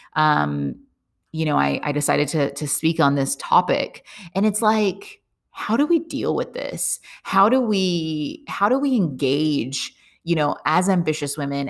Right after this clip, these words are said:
as women who are growing, as women who, God, are so laser focused on growing and being better and, and, and, and,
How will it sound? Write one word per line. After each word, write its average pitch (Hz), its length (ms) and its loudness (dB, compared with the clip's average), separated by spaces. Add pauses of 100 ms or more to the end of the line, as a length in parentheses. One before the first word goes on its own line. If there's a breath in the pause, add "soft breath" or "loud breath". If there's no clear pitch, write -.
as 180 260 0
women 165 220 0
who 160 100 0
are 143 80 2
growing, 139 560 -2
as 180 260 2
women 156 280 4
who, 147 500 2 (480 loud breath)
God, 180 340 0
are 170 120 0
so 165 400 6
laser 156 480 4
focused 143 580 -2
on 143 400 0
growing 156 600 2
and 147 120 -2
being 143 380 -4
better 151 420 4
and, 139 320 -4
and, 147 160 -6
and, 139 320 -8 (140)
and, 143 320 -8